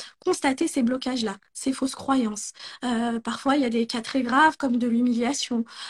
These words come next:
euh, parfois des, des perceptions d'abandon, de rejet, et qui vont vi-, venir en fait, euh, au final se manifester,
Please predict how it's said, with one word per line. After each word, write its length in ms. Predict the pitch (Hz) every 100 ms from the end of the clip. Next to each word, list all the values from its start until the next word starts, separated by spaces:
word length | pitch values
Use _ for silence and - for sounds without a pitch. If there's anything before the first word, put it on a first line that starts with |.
| -
euh, 240 | 233 254 247
parfois 360 | 269 - 285
des, 200 | 262 269
des 140 | 233 269
perceptions 500 | 277 277 285 - 294
d'abandon, 600 | 285 269 392 269 294 285
de 100 | 247
rejet, 440 | 269 294 330 247 277 - - -
et 60 | 285
qui 160 | -
vont 160 | 311 554
vi-, 220 | 370 311 -
venir 480 | 220 330 339 381 330
en 60 |
fait, 260 | 269 339 330
euh, 240 | 277 233 -
au 80 | 277
final 400 | - 294 311 330
se 160 | -
manifester, 800 | 262 302 349 339 277 269 339 370